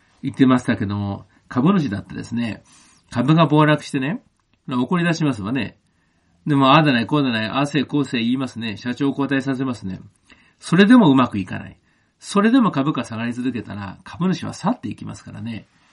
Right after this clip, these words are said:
だから、株主の声なんてものはですね、かげろうのようなもんでね、本当の強行になったら株主いなくなっちゃいますから、次はやっぱり従業員のためですよね。まず社員を確保して、社員のための会社にしないと、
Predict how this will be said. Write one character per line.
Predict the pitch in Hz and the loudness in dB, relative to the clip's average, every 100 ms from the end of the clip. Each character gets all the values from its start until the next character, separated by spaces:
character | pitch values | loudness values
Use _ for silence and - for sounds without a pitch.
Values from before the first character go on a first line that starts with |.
| _ _ _ _ _ | _ _ _ _ _
だ | 151 151 | 0 4
か | 156 | 4
ら、 | 120 | 2
株 | - 127 135 | -4 0 2
主 | 220 - | 2 2
の | 131 107 | 0 0
声 | 98 123 156 | -4 0 0
な | 117 | 0
ん | 98 | -4
て | |
も | 101 107 | -8 -8
の | |
は | 107 | -8
で | 101 | -10
す | 104 | -8
ね、 | 123 117 107 - | -4 -4 -6 -8
か | 123 | 0
げ | 127 | 4
ろ | 190 | 4
う | 170 | 4
の | |
よ | 113 | 2
う | |
な | 101 | -2
も | 120 | -4
ん | 117 | -4
で | 101 | -4
ね、 | 120 190 _ _ _ _ _ | -6 -8 _ _ _ _ _
本 | - 156 185 | -2 0 2
当 | 208 | 0
の | 202 | 2
強 | 202 196 | 0 0
行 | 196 | -2
に | 196 | -2
な | 196 | -4
っ | |
た | 123 | -6
ら | 110 | -4
株 | 131 202 | -4 -2
主 | 120 | -2
い | |
な | 120 180 | -4 -4
く | |
な | 233 | -4
っ | 240 | -6
ち | - | -6
ゃ | |
い | |
ま | 101 | -10
す | - | -12
か | - | -12
ら、 | 113 104 - - - - - _ _ | -8 -10 -12 -20 -20 -20 -20 _ _
次 | - 156 185 | 0 4 6
は | |
や | 127 | 6
っ | |
ぱ | 117 | 2
り | |
従 | 107 131 | 4 4
業 | 151 | 6
員 | 135 | 4
の | 101 | 2
た | 107 | -4
め | 104 | -4
で | 104 | -4
す | 107 | -6
よ | 107 | -8
ね。 | 104 104 - _ _ _ _ _ - | -8 -10 -16 _ _ _ _ _ 4
ま | 160 | 6
ず | 190 147 | 6 4
社 | - 175 | 2 2
員 | 165 | 2
を | 113 | 0
確 | 131 135 120 | -4 -6 -8
保 | |
し | 101 | -8
て、 | 107 | -8
社 | 101 165 | -4 -4
員 | 190 | -2
の | 123 | -6
た | 113 | -6
め | 113 | -8
の | 110 | -8
会 | 120 127 | -6 -8
社 | 123 | -6
に | 123 | -8
し | 120 | -8
な | 127 | -6
い | 120 | -6
と、 | 117 143 92 | -4 -6 -6